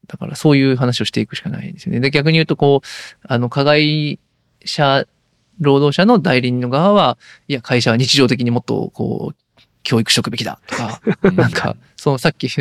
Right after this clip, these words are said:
Speaker 1: あるように、その、ちゃんとこうコミュニケーションになんか変な発言がないように普段から、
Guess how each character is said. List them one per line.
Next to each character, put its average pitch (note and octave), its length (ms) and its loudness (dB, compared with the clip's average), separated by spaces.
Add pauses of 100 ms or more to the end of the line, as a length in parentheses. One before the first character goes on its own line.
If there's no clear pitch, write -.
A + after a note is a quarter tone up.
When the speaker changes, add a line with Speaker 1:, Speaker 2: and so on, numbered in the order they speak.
(180)
Speaker 1:
あ D3+ 140 2
る C3+ 80 0
よ C#3 80 2
う D#3+ 40 2
に、 A3 140 2
そ C#3+ 120 -2
の、 B2 260 -2 (420)
ち - 80 -6
ゃ A#2 60 0
ん G#2+ 40 -4
と A#2 100 -2
こ - 100 -4
う A2+ 40 -4
コ - 100 0
ミ C#3 80 6
ュ - 20 2
ニ C#3+ 100 2
ケ C#3+ 160 2
ー - 20 4
シ C#3 100 -2
ョ B2 60 0
ン A#2+ 280 -2
に D3+ 200 4
な B2 120 2
ん - 20 -6
か C#3 100 -4
変 C3 240 0
な A#2 180 0
発 B2+ 220 -4
言 A#2+ 120 0
が A#2 80 -2
な B2 100 2
い B2 100 2
よ A2+ 80 2
う G#2+ 60 0
に A2+ 60 -2
普 - 120 -4
段 A#2 160 2
か A#2 80 -8
ら、 A2 160 -6